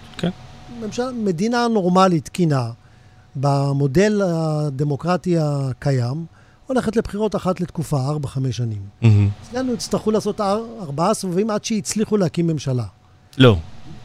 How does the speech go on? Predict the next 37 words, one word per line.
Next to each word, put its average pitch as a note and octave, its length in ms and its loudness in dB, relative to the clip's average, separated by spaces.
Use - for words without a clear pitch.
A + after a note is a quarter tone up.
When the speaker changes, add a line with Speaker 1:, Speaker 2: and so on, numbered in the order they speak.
Speaker 1:
הצליחו F3+ 400 4
להקים B2 260 6
ממשלה, A2 300 2
היא G#2+ 100 2
רק A2+ 160 -2
נפלה B2+ 200 2
אחרי A#2 180 0
שנה. A#2 240 -2
Speaker 2:
אוקיי. C3 340 -12
Speaker 1:
כמעט C#3 260 8
שנה. F2+ 200 -2
Speaker 2:
אוקיי. - 140 -10
אז, - 100 -18
אבל A3 80 -16
זה, B3 260 -14
זה A#3+ 60 -10
אומר C4 160 -8
שהממשלה F#3+ 500 -2
לא D#3+ 140 0
יציבה. C3+ 360 -6
Speaker 1:
מהמם. G2+ 280 8
Speaker 2:
אז C#3 100 -12
אם D#3+ 80 -4
הצליחו G3 400 -2
והיא F3+ 120 2
לא, G3+ 220 0
והיא G3+ 120 -2
נפלה, A3 360 -4
זה, G3 180 -4
זה G3 420 -4
סוג - 240 -8
של F3+ 120 -4
כישלון. C3 500 -4
איך G#3 120 -2
זה A3 120 0
תקין G#3 360 0
בעיניך? A#2+ 380 -2